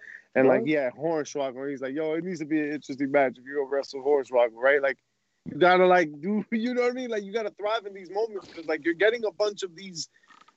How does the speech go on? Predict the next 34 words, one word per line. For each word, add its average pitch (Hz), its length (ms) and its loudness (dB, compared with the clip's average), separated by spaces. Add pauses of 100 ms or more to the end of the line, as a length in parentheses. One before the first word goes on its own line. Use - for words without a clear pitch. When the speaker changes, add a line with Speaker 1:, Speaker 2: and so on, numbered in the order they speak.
(480)
Speaker 1:
like, 147 220 6
not 160 260 4
so 185 160 2
great 165 240 0
moments 180 400 -4
to 156 80 -12
kinda, 160 260 -8
like, 143 160 -4
showcase, 196 680 -6
though. 139 140 -10
Like, 127 280 -12
that's 165 180 -4
where 196 120 -6
you 170 100 -12
showcase 160 480 -8
your 139 80 -12
shit. - 340 4 (480)
And 135 160 -2
I'm 143 200 2
never 156 440 4 (840)
like, 131 320 2 (220)
"Oh, 131 420 0 (580)
I, 120 440 -4 (200)
I, 123 100 -4 (160)
I 135 40 0
get 135 300 4
it." 113 160 0 (320)
Speaker 2:
Hmm. 139 260 -8 (100)
Speaker 1:
So 151 460 4
I - 60 4
Speaker 2:
The 165 80 4
Speaker 1:
wanna 202 260 0
get 202 260 -2
it. 151 140 -8